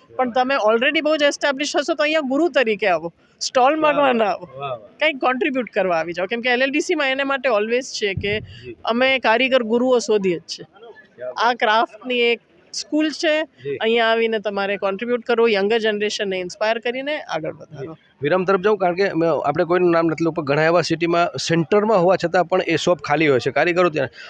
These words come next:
Speaker 2: અને અહીંયા વેઇટિંગમાં હોય છે. આ, આ જે છે એ શું છે? કઈ રીતે લોકો અહીંયા આ-, આવવા માટે એક ઉત્સુક હોય છે કે મારું અહીંયા સ્ટોલ થાય?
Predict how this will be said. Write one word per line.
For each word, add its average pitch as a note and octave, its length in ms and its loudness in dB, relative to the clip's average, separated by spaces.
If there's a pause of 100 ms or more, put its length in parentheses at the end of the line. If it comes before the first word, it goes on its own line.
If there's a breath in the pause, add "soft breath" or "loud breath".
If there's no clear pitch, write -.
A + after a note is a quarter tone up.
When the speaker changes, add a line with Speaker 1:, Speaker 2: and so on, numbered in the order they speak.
Speaker 2:
અને F3 120 2
અહીંયા A3+ 200 6
વેઇટિંગમાં F#3 520 6
હોય C3 100 4
છે. A#2+ 120 -6
આ, - 540 -4
આ B3 40 4
જે C4 180 0
છે A3+ 80 0
એ B3+ 280 2
શું G#3+ 280 0
છે? C3+ 160 -2
કઈ F#3 180 0
રીતે G3+ 200 -2
લોકો E3+ 280 -2
અહીંયા E3+ 200 2
આ-, C#3+ 160 0
આવવા D#3+ 240 0
માટે E3 280 0
એક D3 260 0
ઉત્સુક C#3+ 360 -2
હોય D3 100 0
છે C#3 80 0
કે C3+ 60 -2
મારું C3+ 260 0
અહીંયા C3+ 160 0
સ્ટોલ C3 280 -4
થાય? C3 240 -2